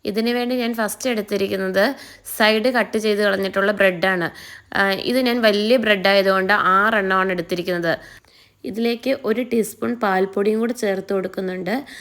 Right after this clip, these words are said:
പാൽപ്പൊടി ചേർത്ത് കൊടുക്കുന്നത് നിർബന്ധമില്ല, ഉണ്ടെങ്കിൽ മാത്രം ചേർത്ത് കൊടുത്താൽ മതിയാവും. ആ, അത് കഴിഞ്ഞ്, ആ, ഞാൻ ഇത് ഈ ബ്രെഡ് കുതിരാൻ പാകത്തിനുള്ള പാൽ ഒഴിച്ച് കൊടുക്കുന്നുണ്ട്. ഇന്ന അളവെന്നില്ല, ആ, ബ്രെഡ് കുതിരുന്നതാണ് കണക്ക്.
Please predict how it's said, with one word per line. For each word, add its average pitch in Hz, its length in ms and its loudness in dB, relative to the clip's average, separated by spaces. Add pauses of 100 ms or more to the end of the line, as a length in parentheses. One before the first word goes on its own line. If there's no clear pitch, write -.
(600)
പാൽപ്പൊടി 214 480 0
ചേർത്ത് 233 360 -2
കൊടുക്കുന്നത് 214 600 -2
നിർബന്ധമില്ല, 202 720 -2
ഉണ്ടെങ്കിൽ 190 400 -4
മാത്രം 208 460 -4
ചേർത്ത് 190 280 -4
കൊടുത്താൽ 175 320 -4
മതിയാവും. 156 380 -6 (720)
ആ, 190 300 0
അത് 226 200 2
കഴിഞ്ഞ്, 220 600 0
ആ, 196 160 -2
ഞാൻ 196 280 -2
ഇത് 214 540 0 (140)
ഈ 240 140 -2
ബ്രെഡ് 208 420 0
കുതിരാൻ 220 580 0
പാകത്തിനുള്ള 190 680 -2
പാൽ 208 500 2
ഒഴിച്ച് 196 260 2
കൊടുക്കുന്നുണ്ട്. 170 580 -4 (440)
ഇന്ന 226 200 2
അളവെന്നില്ല, 214 880 2 (120)
ആ, 190 260 -2
ബ്രെഡ് 190 360 -2
കുതിരുന്നതാണ് 214 760 0
കണക്ക്. 165 440 -4